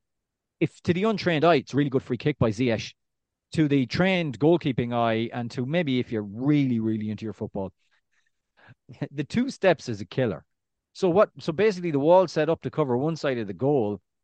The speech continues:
and Onana thinks it's going over the wall instead of just doing his job and protecting his, his portion of the goal. Takes two steps to his left, and he's beaten on a shot that, if he stays where he is, he can breadbasket it, take it to his knees, standard goalkeeping save, forget about it.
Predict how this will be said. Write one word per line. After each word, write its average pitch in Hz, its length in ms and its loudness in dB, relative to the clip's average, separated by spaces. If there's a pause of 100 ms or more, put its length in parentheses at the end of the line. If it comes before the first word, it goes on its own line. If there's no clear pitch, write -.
(240)
and 147 120 -2
Onana 156 460 -2
thinks 156 220 -6
it's 120 140 -12
going 135 220 -2
over 214 220 0
the 120 120 0
wall 101 300 2
instead 143 320 0
of 151 60 -2
just 156 220 -6
doing 175 240 4
his 151 180 2
job 151 320 2
and 120 100 -4
protecting 151 480 -2
his, 135 440 -2
his 131 160 -2
portion 156 480 2
of 110 80 -2
the 98 60 -6
goal. 135 340 6 (360)
Takes - 240 -4
two 220 200 0
steps - 300 0
to 135 100 -4
his 113 140 0
left, 139 280 2
and 131 80 -6
he's 110 140 -2
beaten 151 440 2
on 131 120 -2
a 120 40 -4
shot 147 340 2
that, 127 180 2 (320)
if 143 160 -2
he 135 80 0
stays 196 360 6
where 165 140 6
he 139 180 4
is, 135 140 4
he 131 120 -4
can 120 120 0
breadbasket 120 680 2
it, 110 180 -4
take 135 200 2
it 113 80 -10
to 120 80 2
his 104 140 2
knees, 110 340 0 (220)
standard 147 600 0
goalkeeping 113 400 0
save, 113 280 -2
forget 104 300 -2
about 82 220 -4
it. 85 100 -16